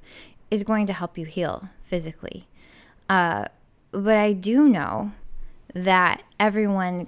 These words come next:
can heal emotionally and psychologically despite what happens to their body. Uh,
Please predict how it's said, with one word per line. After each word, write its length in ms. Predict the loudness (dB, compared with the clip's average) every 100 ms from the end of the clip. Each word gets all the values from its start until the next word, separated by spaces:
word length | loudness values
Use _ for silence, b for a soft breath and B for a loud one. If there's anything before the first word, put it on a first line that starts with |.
| -10
can 560 | -8 -2 0 0 0
heal 520 | -2 -4 -8 -6 -8 -10 b b b b -2
emotionally 720 | 0 0 -2 -6 -6 -8 -8
and 180 | -8 -8
psychologically 1000 | -8 -10 -8 -6 -6 -10 -14 -12 -12 -14 b b b _ -6
despite 640 | -2 -2 -4 -6 -6 -6 -8
what 160 | -10
happens 520 | -6 -6 -6 -10 -12 -14
to 140 | -16
their 140 | -14
body. 480 | -12 -14 -14 -16 -20 _ _ _ _ B B B B _ -8
Uh, 360 | -8 -8 -12